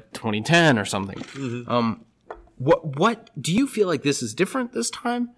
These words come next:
Speaker 1: Do you feel like we will see commercial spaceflight finally?
Speaker 2: Something's gonna happen. Uh,
Speaker 1: Mm-hmm.
Speaker 2: I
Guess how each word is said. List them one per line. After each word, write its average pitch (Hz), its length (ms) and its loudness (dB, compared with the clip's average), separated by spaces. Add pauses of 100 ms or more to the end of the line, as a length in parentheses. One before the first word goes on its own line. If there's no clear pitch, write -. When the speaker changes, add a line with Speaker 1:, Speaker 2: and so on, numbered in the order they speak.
(520)
Speaker 1:
Do 160 80 -2
you 196 60 0
feel 220 180 4
like 143 120 2
we 135 160 -4
will 156 240 2
see 208 180 -2
commercial 202 380 0
spaceflight 185 500 -4
finally? 156 680 -2
Speaker 2:
Something's 233 460 4
gonna 107 220 0
happen. 90 380 -10 (180)
Uh, 113 560 4
Speaker 1:
Mm-hmm. - 60 -20 (460)
Speaker 2:
I 131 520 0